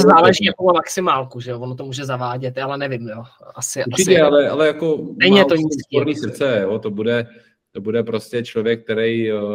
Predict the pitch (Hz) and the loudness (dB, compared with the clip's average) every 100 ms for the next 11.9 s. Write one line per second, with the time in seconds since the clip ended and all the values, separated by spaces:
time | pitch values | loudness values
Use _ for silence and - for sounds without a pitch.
0 | 104 - 107 _ - 113 117 117 110 - | -6 -8 -12 _ -14 -6 -6 -4 -8 -6
1 | 120 117 _ - 113 113 123 127 120 - | -4 -4 _ -12 -8 -2 -2 -2 -4 -4
2 | 117 - 113 113 120 117 110 110 110 113 | -6 -2 -2 0 -2 -2 -2 0 0 0
3 | 110 - 120 117 110 107 - 101 110 110 | -2 -4 -2 -2 -4 -6 -10 -8 -4 -2
4 | 113 127 113 110 113 113 101 92 95 _ | -2 0 0 0 0 -2 -2 -6 -16 _
5 | _ - 107 110 110 - _ _ _ - | _ -12 -8 -6 -6 -10 _ _ _ -2
6 | 110 117 117 120 113 120 117 120 113 120 | 0 2 0 -2 0 0 2 2 0 0
7 | 120 117 131 113 110 117 127 95 113 110 | -2 0 -2 0 0 0 -2 -2 -2 -4
8 | - _ _ _ _ 107 107 101 - 113 | -10 _ _ _ _ -12 -10 -10 -12 -10
9 | 117 110 104 117 110 110 120 110 110 107 | -6 -6 -4 -4 -2 -4 -4 0 0 0
10 | 117 113 117 113 113 117 113 117 117 120 | 0 0 0 -4 -8 -6 -4 -2 0 0
11 | 117 123 127 113 131 135 113 87 | 0 0 0 0 0 -2 -6 -8